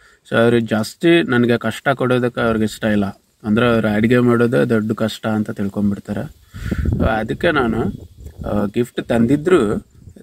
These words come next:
ತಂದಿಲ್ಲ ಅಂತ ಹೇಳಿದೆ. So ನೋಡಿ, ಆ,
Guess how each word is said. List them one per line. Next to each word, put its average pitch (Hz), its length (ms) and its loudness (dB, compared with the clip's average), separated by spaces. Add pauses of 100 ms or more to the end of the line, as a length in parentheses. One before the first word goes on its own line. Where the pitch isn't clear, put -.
ತಂದಿಲ್ಲ 120 340 4
ಅಂತ 120 200 0
ಹೇಳಿದೆ. 107 440 0 (760)
So 107 80 -4 (480)
ನೋಡಿ, 131 500 2 (380)
ಆ, 110 80 -8